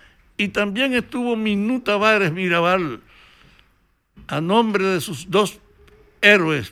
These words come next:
padres y madres, cómo gravitaba la situación real de saber cómo sus familiares padecían una situación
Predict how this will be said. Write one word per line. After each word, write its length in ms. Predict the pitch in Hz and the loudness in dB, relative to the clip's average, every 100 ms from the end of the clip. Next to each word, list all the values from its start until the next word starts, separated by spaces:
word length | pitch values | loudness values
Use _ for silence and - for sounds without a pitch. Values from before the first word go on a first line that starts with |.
| _ | _
padres 560 | - 202 165 131 113 - 147 | 2 4 4 -2 -10 -10 -6
y 80 | |
madres, 640 | 139 170 170 127 113 - - _ _ _ _ _ _ _ _ _ _ _ _ | -2 0 0 -2 -8 -12 -20 _ _ _ _ _ _ _ _ _ _ _ _
cómo 560 | 180 226 196 185 170 - _ - | 2 2 2 -2 -6 -12 _ -8
gravitaba 1000 | 139 185 180 175 - 214 208 196 170 - - _ _ | -2 0 0 -4 0 2 4 4 0 -6 -20 _ _
la 220 | - 180 175 | -2 0 0
situación 720 | 196 185 185 156 208 214 180 | -4 -8 -6 -6 -2 -2 0
real 440 | 190 208 196 160 | 0 2 2 -2
de 100 | 180 | -6
saber 580 | - 170 185 202 165 - _ _ _ _ _ _ _ _ _ _ | -4 -4 0 0 -2 -10 _ _ _ _ _ _ _ _ _ _
cómo 320 | 165 208 190 | -2 0 -2
sus 160 | - - | -4 -8
familiares 640 | 180 170 160 165 185 180 | -6 -4 -2 0 2 0
padecían 920 | 151 175 160 - 208 233 165 135 110 - - - _ - | -2 -2 -4 -8 -8 -6 -6 -6 -14 -18 -20 -20 _ -6
una 400 | 208 202 185 156 | -4 -2 -4 -6
situación 1000 | - 180 156 175 - 170 190 175 143 | -10 -14 -8 -8 -8 -6 -4 -4 -8